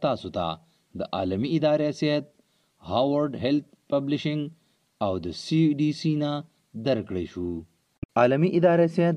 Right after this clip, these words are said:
د کووید ناینټین د علاج دپاره دوه نوي دویانې شفارس کړې دي. د کووید ناینټین نه د متاثره خلکو دپاره ښه خبره دا ده چې عالمي ادارې صحت یعنی دبلیو ایچ او د کرونا وایرس دپاره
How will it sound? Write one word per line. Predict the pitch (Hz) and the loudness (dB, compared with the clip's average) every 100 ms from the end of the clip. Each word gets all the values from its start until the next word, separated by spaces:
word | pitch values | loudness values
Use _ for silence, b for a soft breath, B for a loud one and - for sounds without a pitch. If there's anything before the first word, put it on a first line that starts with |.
| 110 | 0
د | 92 - | 0 2
کووید | 131 147 123 | 2 2 0
ناینټین | 95 90 87 123 131 | -4 -4 -2 0 0
د | 113 113 | 0 2
علاج | 117 123 123 | 4 4 2
دپاره | 120 123 123 120 123 - 104 | 0 4 4 6 2 0 0
دوه | 120 156 156 | 2 2 2
نوي | 151 151 | 2 2
دویانې | 101 87 90 104 117 123 127 | 2 2 2 2 0 -2 -2
شفارس | - 113 123 127 123 - | -4 2 2 2 -2 -2
کړې | 92 87 87 | 0 0 0
دي. | 87 87 b b b | -2 -4 b b b
د | 104 123 - | 0 2 4
کووید | 170 175 139 | 4 4 2
ناینټین | 98 92 101 117 120 | 0 0 0 0 2
نه | 117 117 92 | 0 0 0
د | 90 85 85 | -2 0 -4
متاثره | 85 90 90 127 127 - | -2 -2 0 0 2 2
خلکو | 127 131 | 0 0
دپاره | 123 113 123 87 85 82 b b - | 0 2 2 2 -2 -6 b b -2
ښه | - | 2
خبره | 156 139 143 143 135 110 | 2 4 4 4 2 2
دا | 92 85 | 2 2
ده | 82 82 b b | -2 -4 b b
چې | - - | -4 0
عالمي | 104 104 113 139 | 2 2 2 2
ادارې | 135 131 131 131 | 2 4 2 2
صحت | 131 120 _ - 113 | 0 0 _ -2 2
یعنی | 110 101 113 | 2 4 2
دبلیو | 139 151 147 135 | 4 4 2 2
ایچ | 120 139 | 0 2
او | 98 | 2
د | 87 87 | 0 0
کرونا | 123 127 131 127 | 0 2 2 2
وایرس | 127 127 117 | 2 0 0
دپاره | 120 120 123 | 0 4 4